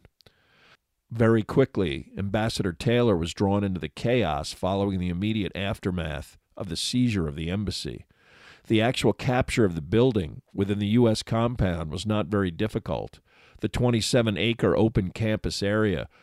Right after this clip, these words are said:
virtually impossible to defend, especially with inhabitants intent on retreating to safety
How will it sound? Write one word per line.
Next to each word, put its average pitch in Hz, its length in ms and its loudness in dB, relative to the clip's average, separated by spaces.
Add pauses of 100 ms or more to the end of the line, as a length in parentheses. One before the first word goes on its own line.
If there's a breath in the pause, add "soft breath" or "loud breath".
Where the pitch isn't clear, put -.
(140 soft breath)
virtually 117 480 2
impossible 92 680 -2
to - 160 -14
defend, 85 720 -4 (260 soft breath)
especially 120 540 0
with 82 180 -2
inhabitants 92 640 -4
intent 101 400 -4
on 98 120 -4
retreating 104 500 -2
to 85 80 -12
safety 120 640 -4